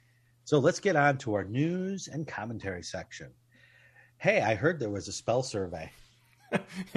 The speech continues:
Speaker 2: Yes, I, I did it last night, and, uh,
Speaker 1: Oh my gosh.
Speaker 2: I mean, it, halfway through, I was like, "Wow, I love D and D so much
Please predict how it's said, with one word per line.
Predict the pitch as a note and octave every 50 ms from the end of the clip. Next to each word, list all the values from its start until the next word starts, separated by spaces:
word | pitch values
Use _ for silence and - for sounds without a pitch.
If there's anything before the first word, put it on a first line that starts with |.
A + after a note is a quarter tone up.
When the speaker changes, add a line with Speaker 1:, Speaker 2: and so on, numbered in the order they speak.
| F#3+ C#3+ A2 - D3+ - F#3 - -
Speaker 2:
Yes, | D3 D#3 D3 - -
I, | - C#3+ C3+ - - - F#3 G3+ G#3+ -
I | D4 C4+
did | A3+ F3+ E3 F#3 E3+
it | E3+ D#3+ -
last | B2+ B2 A#2+ B2+ B2 -
night, | B2 A#2 A2+ A2+ A2+ A2
and, | A2 A2 G#2+
uh, | - A#2+ B2+ C3 B2+ A#2 -
Speaker 1:
Oh | B2+ A#2+ A#2 A#2 A2+ A2 G#2
my | G2 G2+ F#2+
gosh. | F#2+ G#2 G2 F#2+ F#2+ - - - _ _ _ _ _ - - _ _ _ - -
Speaker 2:
I | - D3+
mean, | D#3 E3 E3+ E3+ D#3+ - - - -
it, | E3 F3 F3 - -
halfway | D3 C3+ D#3+ F3+ F#3+ - G#3+ F#3
through, | F3 - - D#3+ C#3+ C3
I | B2
was | A#2+ A#2
like, | A#2 A2 G#2+ -
"Wow, | A2 G#2+ A2+ A2 A2 G#2 G2+ G2+ G2+ - - -
I | - A2+ B2+ C#3+
love | D3 D3 C#3+ C3+ C3+ C3 A#2+ A2+ G#2
D | A2 A#2 A#2
and | A2+ A2+ A2
D | G2+ G#2+ G#2 G#2 G2+
so | - - - - - - A2+ G#2+ A2 A#2+ B2+
much | B2 A#2 G2+ F2+ - - - - - - -